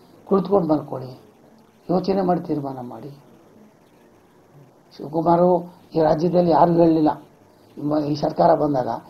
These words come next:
ಯಾರ ಮುಂದೆ ಮುಖ್ಯಮಂತ್ರಿ ಅಂದಾಗ ನಾನು ಶಿವಕುಮಾರ್ ಆಗಲಿ ಅಂತ ಹೇಳಿದ್ರು ನಾನು. ನಂದು ಸ್ವಾರ್ಥ ಇದೆ, ನನ್ನ ತಾಲೂಕಿನವರು. ಹಾಗಾಗಿ ಈ ಥರ,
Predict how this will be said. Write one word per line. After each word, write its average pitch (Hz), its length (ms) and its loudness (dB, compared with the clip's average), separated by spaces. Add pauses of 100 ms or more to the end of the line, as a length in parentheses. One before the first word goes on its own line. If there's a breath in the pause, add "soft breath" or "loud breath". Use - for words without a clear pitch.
(240 loud breath)
ಯಾರ 190 260 8
ಮುಂದೆ 170 380 0
ಮುಖ್ಯಮಂತ್ರಿ 156 560 -2
ಅಂದಾಗ 113 300 -10 (640 soft breath)
ನಾನು 151 120 -2
ಶಿವಕುಮಾರ್ 160 420 0
ಆಗಲಿ 135 240 -4
ಅಂತ 131 120 -10
ಹೇಳಿದ್ರು 123 280 -10
ನಾನು. 107 280 -16 (260)
ನಂದು 226 240 2
ಸ್ವಾರ್ಥ 175 320 2
ಇದೆ, 131 220 -4 (280 soft breath)
ನನ್ನ 202 140 0
ತಾಲೂಕಿನವರು. 165 580 0 (1600)
ಹಾಗಾಗಿ 170 460 0 (1160 soft breath)
ಈ 156 120 -6
ಥರ, 165 200 -2